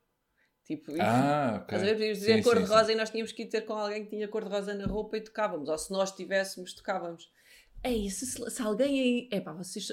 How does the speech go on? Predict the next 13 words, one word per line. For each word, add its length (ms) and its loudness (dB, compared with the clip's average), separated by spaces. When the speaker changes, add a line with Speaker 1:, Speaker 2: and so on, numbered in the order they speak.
Speaker 1:
vão 160 -8
ser 220 -6
heróis 380 -4
se, 800 0
se 100 -10
alguém 240 -2
aí 200 -2
se 200 -10
lembrar 380 -2
do 100 -6
nome 220 -8
deste 300 -12
jogo. 180 -10